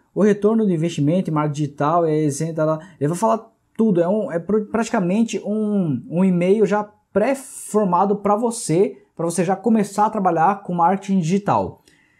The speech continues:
Aqui outra coisa, você pode tá criando um novo funil.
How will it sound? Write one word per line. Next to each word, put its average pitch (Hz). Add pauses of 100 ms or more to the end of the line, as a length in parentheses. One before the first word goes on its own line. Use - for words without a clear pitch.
(260)
Aqui 208
outra 277
coisa, 190
você 180
pode 147
tá 151
criando 175
um 160
novo 202
funil. 170